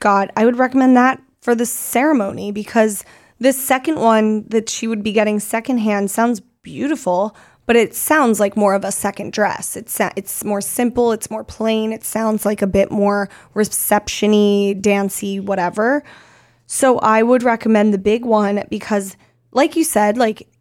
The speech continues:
leading up to the day, everybody thinks, like, "Oh, but I'm just gonna be wearing that nice expensive dress for the thirty-minute ceremony, then I'm taking it off."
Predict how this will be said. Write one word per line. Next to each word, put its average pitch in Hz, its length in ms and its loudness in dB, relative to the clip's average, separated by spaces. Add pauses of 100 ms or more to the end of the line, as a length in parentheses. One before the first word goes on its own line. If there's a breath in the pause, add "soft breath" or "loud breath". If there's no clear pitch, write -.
leading 233 420 0
up - 220 -6
to - 100 -4
the 262 140 0
day, 294 300 2
everybody 415 280 6
thinks, 254 300 0
like, 247 160 2
"Oh, 254 180 4
but 214 160 0
I'm 233 120 2
just 262 220 -4
gonna 269 120 4
be 240 120 2
wearing 220 280 4
that 208 140 2
nice 208 260 2
expensive 202 400 -4
dress 196 240 -2
for 208 120 -8
the 202 120 -12
thirty-minute 202 480 -2
ceremony, 190 460 -2
then 202 160 0
I'm 185 100 -4
taking 208 280 -6
it 196 100 -4
off." - 200 -6